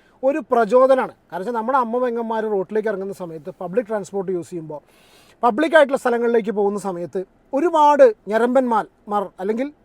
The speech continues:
perverts ഒരുപാട് പേരുണ്ട്. അപ്പോൾ ഇന്നത്തെ കാലത്ത് ഇങ്ങനത്തെ എത്രയോ ഇൻസിഡൻസ് നമ്മൾ പുറത്ത് പിന്നെ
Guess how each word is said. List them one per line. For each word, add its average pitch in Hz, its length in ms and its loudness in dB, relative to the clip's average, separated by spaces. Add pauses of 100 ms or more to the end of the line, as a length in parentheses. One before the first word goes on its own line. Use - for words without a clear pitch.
(140)
perverts 208 400 0 (120)
ഒരുപാട് 339 460 0
പേരുണ്ട്. 233 240 -2 (920)
അപ്പോൾ 277 180 2 (440)
ഇന്നത്തെ 262 380 -2
കാലത്ത് 226 340 2 (240)
ഇങ്ങനത്തെ 196 240 -10
എത്രയോ 254 380 0
ഇൻസിഡൻസ് 240 400 -6
നമ്മൾ 254 180 -4 (180)
പുറത്ത് 226 300 -8 (500)
പിന്നെ 208 200 -8